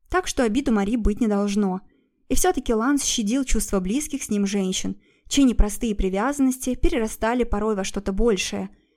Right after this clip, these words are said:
Хамства и грубости он не допускал никому, был нежен и щедр – по-своему заботился о дамах, с которыми состоял в определенных отношениях. "Простите, дамы, но дела службы требуют моего пристального внимания.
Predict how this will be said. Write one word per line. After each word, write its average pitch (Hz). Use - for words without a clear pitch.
Хамства 262
и 226
грубости 226
он 233
не 226
допускал 214
никому, 208
был 208
нежен 302
и 240
щедр – 202
по-своему 277
заботился 202
о 185
дамах, 196
с -
которыми 339
состоял 233
в 254
определенных 208
отношениях. 202
"Простите, -
дамы, 196
но 240
дела 233
службы 262
требуют 220
моего 202
пристального 208
внимания. 208